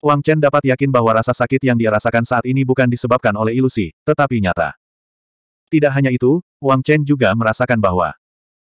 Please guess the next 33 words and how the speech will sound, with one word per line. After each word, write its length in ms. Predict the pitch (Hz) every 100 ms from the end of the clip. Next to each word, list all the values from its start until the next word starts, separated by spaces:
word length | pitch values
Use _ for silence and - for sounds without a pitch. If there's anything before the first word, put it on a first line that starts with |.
| _
roh 220 | 160 143
dan 160 | 143 135
hantu 220 | 135 151
pendendam 340 | 143 131 123
ini 160 | 123 127
sebenarnya 400 | 135 113 107 110
mulai 240 | 113 117
menggerogoti 400 | 120 110 107 113
jiwanya, 480 | 117 135 139 104 80 _
seolah 320 | - 156 127
ingin 240 | 123 120 117
menyeret 240 | 104 104
jiwanya 320 | 113 113 123
keluar 320 | 120 110 110
dan 80 | 120 113
menjadikannya 500 | 107 104 120 117 107
salah 220 | 123 113
satu 340 | - 135 98
dari 240 | 95 113 101
mereka. 320 | 95 92 80 _ _ _ _ _
Mereka 320 | 147 147 160
ingin 160 | 151 160
melahap 240 | 143 123 123
roh 140 | 131
primordialnya 640 | 135 127 123 117 113 98
dan 160 | 127 131
memperkuat 400 | 120 117 139 135 123
energi 320 | 120 120 117
mereka. 340 | 98 90 82 - _ _ _ _ -
Bagaimana 480 | 147 143 143 139 139
ini 240 | 123 165
bisa 240 | 143 131
terjadi? 480 | 123 123 117 95 78